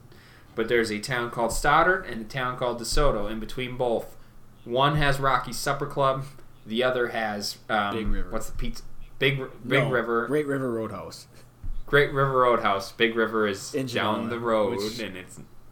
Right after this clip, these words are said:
Speaker 2: does,
Speaker 1: it's
Speaker 2: it's closed
Speaker 1: been,
Speaker 2: now.
Speaker 1: it's been about twelve different things since we've grown up. Um, but yes,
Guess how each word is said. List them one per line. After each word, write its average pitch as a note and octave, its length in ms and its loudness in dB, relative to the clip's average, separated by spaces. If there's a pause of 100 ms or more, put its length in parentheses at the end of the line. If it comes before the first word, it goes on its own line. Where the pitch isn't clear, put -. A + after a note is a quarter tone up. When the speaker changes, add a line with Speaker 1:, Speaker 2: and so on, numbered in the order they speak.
(260)
Speaker 2:
does, B2 260 -4
Speaker 1:
it's C#2+ 100 -10
Speaker 2:
it's A#2+ 140 -8
closed G#2 280 -2
Speaker 1:
been, G#2 120 -4
Speaker 2:
now. F2 300 -8 (420)
Speaker 1:
it's - 120 -14
been D#3 180 6
about D3+ 240 6
twelve C3+ 300 6
different A#2 320 -4
things G#2+ 340 -4
since G#2 260 -4
we've A#2 200 -2
grown A2+ 240 2
up. - 260 -4 (260)
Um, G2 440 0
but A#2 160 2
yes, - 400 -4